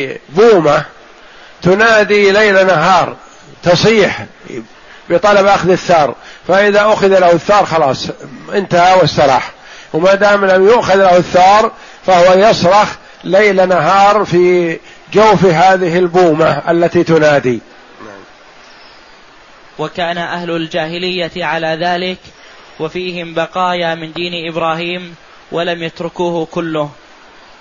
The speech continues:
Speaker 2: مثل تعظيم،
Speaker 1: وكل العرب تركوا دين إبراهيم ولم يأخذوا به. نعم.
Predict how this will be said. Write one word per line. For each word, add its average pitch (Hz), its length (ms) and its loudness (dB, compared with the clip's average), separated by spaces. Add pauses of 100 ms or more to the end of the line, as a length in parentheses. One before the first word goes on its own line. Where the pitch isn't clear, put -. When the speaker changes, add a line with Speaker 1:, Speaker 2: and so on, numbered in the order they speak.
(160)
Speaker 2:
مثل 170 300 -8
تعظيم، 170 380 -4
Speaker 1:
وكل 202 240 0
العرب 165 600 2
تركوا 165 520 0
دين 160 240 -2
إبراهيم 156 800 -2
ولم 202 240 2
يأخذوا 175 540 2
به. 135 300 -2 (120)
نعم. 117 200 -12